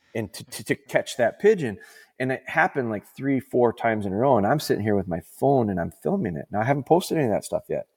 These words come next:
I will, because that's the stuff you will not see. I can't find anybody on YouTube showing that stuff. I see the stuff that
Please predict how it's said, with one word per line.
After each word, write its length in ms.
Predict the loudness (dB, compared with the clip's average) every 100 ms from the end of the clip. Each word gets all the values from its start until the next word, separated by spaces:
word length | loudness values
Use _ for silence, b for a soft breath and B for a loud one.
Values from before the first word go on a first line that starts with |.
| _
I 140 | 4 6
will, 420 | 8 6 4 -6 _ _ _ _
because 320 | -4 0 0 4
that's 320 | 4 4 2
the 100 | -6
stuff 320 | -2 0 0
you 220 | -2 -6 -2
will 200 | 0 0
not 320 | -2 -4 -6
see. 240 | -10 -8
I 80 | -10
can't 280 | -4 -4 2
find 240 | 4 4
anybody 360 | 2 2 2 2
on 220 | 0 -4 b b 0
YouTube 320 | 2 2 0
showing 300 | 4 4 4
that 180 | 0 -2
stuff. 300 | -6 -10 -10 b b b
I 120 | 0
see 340 | 0 -2 2
the 120 | 4
stuff 360 | 2 4 4 4 4
that 220 | 4